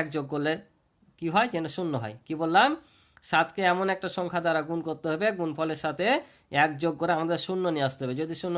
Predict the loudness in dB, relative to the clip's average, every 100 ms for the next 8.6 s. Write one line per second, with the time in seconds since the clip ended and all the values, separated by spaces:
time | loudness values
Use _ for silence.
0 | 2 2 2 2 2 2 0 _ 0 2
1 | 2 0 2 2 4 4 2 -2 _ -4
2 | 2 6 6 4 -4 _ _ 0 2 4
3 | 2 2 2 4 4 4 2 4 2 -2
4 | _ -4 0 0 0 -2 -2 -2 -2 -2
5 | -2 -2 0 0 2 2 0 _ _ _
6 | -4 0 0 0 0 -2 -2 0 4 4
7 | 4 -2 -4 -12 _ _ 0 0 4 4
8 | 4 2 0 0 0 -2